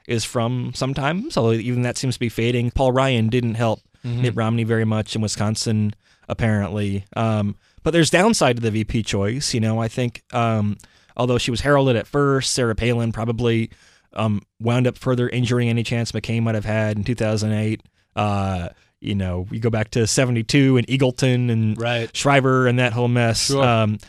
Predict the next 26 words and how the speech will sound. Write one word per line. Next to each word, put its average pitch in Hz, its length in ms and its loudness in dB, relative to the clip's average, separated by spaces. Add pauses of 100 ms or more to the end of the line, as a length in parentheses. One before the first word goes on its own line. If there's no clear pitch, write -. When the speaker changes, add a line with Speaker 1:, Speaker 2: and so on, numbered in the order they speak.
(220)
Speaker 1:
so, 135 260 4
you 151 140 -2
know, 139 80 2
to - 80 -2
some 269 200 2
extent, 143 460 -2
making 127 440 0
the, 113 280 0 (100)
um, 104 500 -2 (640)
the 127 120 -4
way 139 180 4
Obama 143 420 2
played 139 200 4
it, 123 80 2
where 123 80 2
you 120 100 2
pick 131 220 0
this 113 160 -2
boring 120 580 -2
old 113 480 2 (140)
Speaker 2:
Safe. - 440 -4 (120)
Speaker 1:
safe 135 420 2
white 135 200 2
guy, 123 280 4
basically, 117 580 2
right? 113 320 2